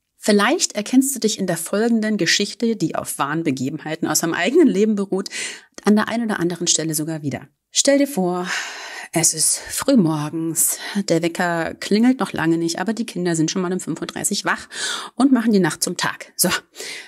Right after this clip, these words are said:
das heißt, deine Nacht, meine Nacht ist auf jeden Fall schon mal beendet und der Morgen beginnt. Viel zu früh, viel zu unerwartet, viel zu fremdbestimmt.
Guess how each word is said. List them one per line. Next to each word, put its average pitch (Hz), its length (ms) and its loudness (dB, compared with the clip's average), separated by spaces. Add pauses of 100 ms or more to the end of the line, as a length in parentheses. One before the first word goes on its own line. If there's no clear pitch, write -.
das - 260 2
heißt, 185 240 -2
deine 208 240 0
Nacht, 208 240 -2
meine 131 300 -2
Nacht 160 260 -6
ist - 180 -2
auf 185 140 -4
jeden 254 200 4
Fall 285 180 -2
schon 233 160 0
mal 202 60 2
beendet 175 520 -2 (340)
und 160 540 2
der 165 80 2
Morgen 160 300 -2
beginnt. 226 380 2 (220)
Viel 311 220 4
zu 311 100 2
früh, 220 360 2 (280)
viel 202 160 0
zu 190 140 2
unerwartet, 175 600 0 (160)
viel 180 220 0
zu 185 140 -2 (220)
fremdbestimmt. - 720 -2